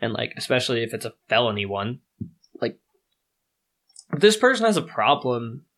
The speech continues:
like, substance abuse disorder has been established as a thing that runs in families.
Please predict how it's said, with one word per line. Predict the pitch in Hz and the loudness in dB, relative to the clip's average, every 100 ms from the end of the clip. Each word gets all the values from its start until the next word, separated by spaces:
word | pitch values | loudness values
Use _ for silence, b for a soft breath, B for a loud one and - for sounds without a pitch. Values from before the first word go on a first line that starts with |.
| _ _ | _ _
like, | 123 | -4
substance | 123 165 165 185 175 | 0 2 2 0 -2
abuse | 143 113 127 127 - | -2 0 0 0 -4
disorder | 123 - 110 120 | -4 -4 -2 -2
has | 117 117 120 110 | -2 0 -2 -2
been | 123 92 | -4 -2
established | - 107 107 104 104 - - | -4 -2 -2 -2 -6 -8 -8
as | 113 | -8
a | 110 | -8
thing | - 113 107 104 | -8 -4 -4 -6
that | 104 101 | -8 -6
runs | 113 117 113 | -4 -4 -4
in | 110 | -8
families. | 107 104 101 104 - - - | -4 -4 -4 -8 -12 -12 -14